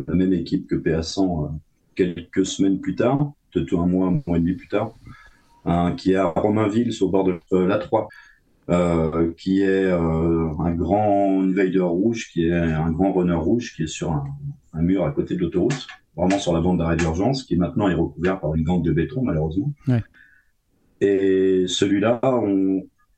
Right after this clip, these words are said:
Speaker 1: il y avait un monde insensé sur le, l'autoroute, je m'en rappellerai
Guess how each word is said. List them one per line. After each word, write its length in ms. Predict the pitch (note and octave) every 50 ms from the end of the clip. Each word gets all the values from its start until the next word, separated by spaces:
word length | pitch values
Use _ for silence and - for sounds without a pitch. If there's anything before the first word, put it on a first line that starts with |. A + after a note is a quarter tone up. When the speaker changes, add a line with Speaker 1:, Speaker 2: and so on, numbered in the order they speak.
| _ _
Speaker 1:
il 40 | -
y 40 | G2
avait 120 | F#2+ G#2+
un 120 | A2+ A2+ A#2
monde 200 | A#2+ A#2+ A#2 G#2
insensé 580 | A2 A2 - - A#2+ C3 - - A2+ G#2 A#2
sur 220 | A2 - - F2+ F2+
le, 120 | F2+ F2
l'autoroute, 440 | E2+ E2+ D#2+ - F2 F2 B2 C#3+ C#3+
je 100 | - D#2
m'en 80 | C#2+ -
rappellerai 420 | - C#2+ - D2 C#2+ C#2+ D2 C#2